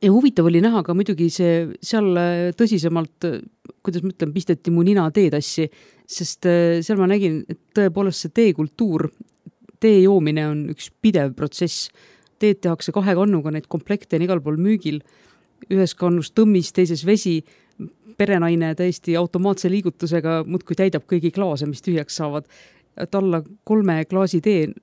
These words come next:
naljalt nagu ei pääse. Ma vaatasin, et mul päeva keskmine hakkas seal olema kuskil neliteist, viisteist klaasikest teed, sai ikka hinge alla kuidagi.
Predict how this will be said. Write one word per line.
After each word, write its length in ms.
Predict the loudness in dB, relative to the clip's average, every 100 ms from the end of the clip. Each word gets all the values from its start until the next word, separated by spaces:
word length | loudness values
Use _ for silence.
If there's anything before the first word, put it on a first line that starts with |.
| -4
naljalt 320 | -2 -2 -4
nagu 180 | -4 -2
ei 80 |
pääse. 420 | -2 -2 -2 -6 -8 _ _ _ -10
Ma 100 | -6
vaatasin, 320 | -6 -4 -2
et 80 | -2
mul 140 | -4
päeva 260 | -4 -4 -2
keskmine 440 | -4 -4 -4 -4 -6
hakkas 240 | -10 -6
seal 140 | -4 -2
olema 220 | -2 -4
kuskil 320 | -8 -8 -8 -8 _ _ -2
neliteist, 460 | 0 2 0 -4
viisteist 540 | -6 -4 -4 -6 -4 -4 -4
klaasikest 560 | -2 -2 -2 -4 -8 -2
teed, 240 | -2 -2
sai 160 | -2 -6
ikka 160 | -4 -6
hinge 220 | -6 -6
alla 200 | -8 -6
kuidagi. 320 | -6 -6 -6